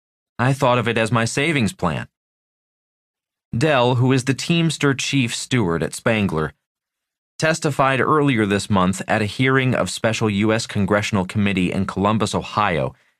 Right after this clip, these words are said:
that examined possible solutions for workers like her.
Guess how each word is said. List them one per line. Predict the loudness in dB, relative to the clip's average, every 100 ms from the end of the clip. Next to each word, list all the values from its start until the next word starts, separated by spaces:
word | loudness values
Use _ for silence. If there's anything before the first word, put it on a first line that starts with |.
| _ -2
that | 0
examined | 0 0 0 2 0 -2
possible | -2 0 0 -2 -2
solutions | 0 0 0 0 -2 -2
for | -2 -2
workers | 0 0 0 -2 2
like | 0 0
her. | -2 -2 -2 -6